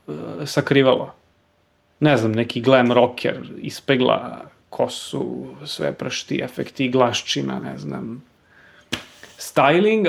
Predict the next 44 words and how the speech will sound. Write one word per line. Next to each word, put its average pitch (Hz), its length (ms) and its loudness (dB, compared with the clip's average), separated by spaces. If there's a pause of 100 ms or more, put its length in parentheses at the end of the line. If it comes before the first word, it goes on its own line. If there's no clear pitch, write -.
ali 180 440 8
ima, 165 320 6
ne 156 160 4
znam, 139 200 2
kriv 143 340 4
nos 190 720 0
i 185 200 2
sad - 320 2 (260)
to 147 160 6
je 139 120 4
poslednje 147 380 2
o 139 40 0
čemu 143 240 -2
će 139 160 -2
on 127 160 0
pričati 123 460 -4
ili 110 200 -10
neka 110 240 -12
manekenka. 120 680 -10 (100)
E, 143 240 -2 (640)
stand-up 156 380 0
komičar 160 400 2
će 147 140 0
o 139 40 2
tom 147 280 2
krivom 147 300 2
nosu 143 360 0
prvo 120 240 4
pričati, - 600 -12
ako 123 320 4
je 120 60 0
stvarno 113 420 0
komičar. - 400 -8
A 139 120 6
ako 135 200 2
ne 160 160 4
priča 190 260 2
o 147 40 4
tome, 165 240 2
onda 165 140 4
će 151 140 -6
svi 175 200 0
da 147 140 2
kažu: 151 440 4